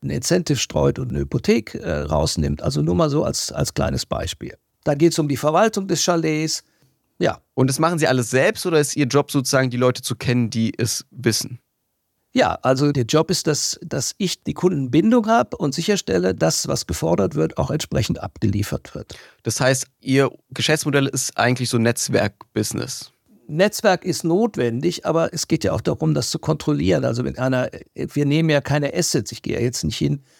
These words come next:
Speaker 1: und wenn jemand sagt, „Also wissen Sie, ich habe jetzt gerade, äh, hundert Millionen geerbt, können Sie die mal anlegen?“, dann werde ich den Teufel tun, das zu, zu, zu machen, sondern da gibt's mittlerweile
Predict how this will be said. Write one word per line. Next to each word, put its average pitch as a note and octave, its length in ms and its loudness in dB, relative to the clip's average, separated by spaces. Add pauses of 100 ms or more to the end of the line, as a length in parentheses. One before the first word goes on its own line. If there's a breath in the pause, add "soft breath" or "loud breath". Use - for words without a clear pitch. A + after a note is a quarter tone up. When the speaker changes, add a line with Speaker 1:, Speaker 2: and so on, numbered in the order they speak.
(160 soft breath)
Speaker 1:
und D3 120 -2
wenn C3+ 140 -2
jemand C#3+ 280 0
sagt, B2+ 200 -2
„Also C3+ 220 0
wissen C#3+ 160 -2
Sie, D3 60 -2
ich C#3 100 -2
habe D3 100 0
jetzt - 140 -6
gerade, B2 340 -2 (300 soft breath)
äh, B2 120 0
hundert F2 300 0
Millionen D3 440 2
geerbt, C3+ 440 -2
können D3+ 180 0
Sie D3 120 -2
die C#3+ 120 -2
mal C#3 180 0
anlegen?“, C#3 580 0
dann C#2+ 240 0
werde C#3+ 260 0
ich - 100 -6
den - 120 -2
Teufel E3+ 340 2
tun, A#2 180 -2
das - 220 -4
zu, - 280 -4
zu, - 180 -8
zu A#2+ 160 0
machen, D#3+ 320 0
sondern E3 240 0
da C#3+ 80 0
gibt's D3+ 260 -6
mittlerweile D3 540 0